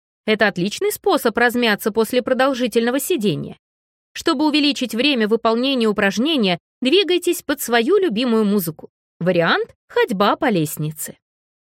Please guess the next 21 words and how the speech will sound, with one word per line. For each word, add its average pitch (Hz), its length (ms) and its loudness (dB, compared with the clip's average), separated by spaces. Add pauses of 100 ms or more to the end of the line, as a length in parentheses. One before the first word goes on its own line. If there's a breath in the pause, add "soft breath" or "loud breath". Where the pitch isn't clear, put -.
(540)
Хлопки 311 640 2
в 370 40 -2
ладоши 262 600 2
над 233 220 0
головой, 247 680 4
сидя 240 540 0
или 392 260 2
стоя, 202 600 0 (220)
активизируют 233 880 0
и - 20 4
укрепляют 262 720 0
мышцы 226 400 0
шеи 269 560 0
и 208 40 2
верхней 180 500 0
части 254 420 -2
тела, 165 460 -2 (260)
а 185 160 2
также 233 420 0
улучшают 269 500 -2
кровообращение. 254 1120 0